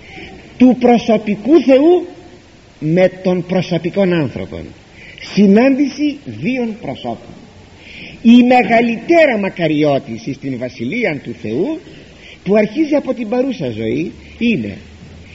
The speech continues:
η θέα του προσώπου του Θεού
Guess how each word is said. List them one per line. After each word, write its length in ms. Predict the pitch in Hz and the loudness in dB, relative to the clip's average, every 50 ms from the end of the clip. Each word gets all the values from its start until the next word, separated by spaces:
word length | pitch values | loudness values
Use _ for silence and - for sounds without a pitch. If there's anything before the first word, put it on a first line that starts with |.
| - - | -18 -4
η 200 | - 220 226 214 | 2 4 4 4
θέα 640 | - - - - 220 233 247 262 277 277 285 302 311 - - - - - - - | 2 0 -2 0 2 4 4 4 2 2 0 -4 -8 -12 -18 -20 -20 -20 -8 -4
του 120 | 233 220 | -4 -2
προσώπου 500 | - 185 185 185 - 226 240 226 214 233 | 0 -2 -2 -2 -2 -2 -2 -2 -2 -4
του 160 | 220 233 214 - | -4 -6 -6 -4
Θεού 220 | - 190 165 139 | -4 -4 -4 -4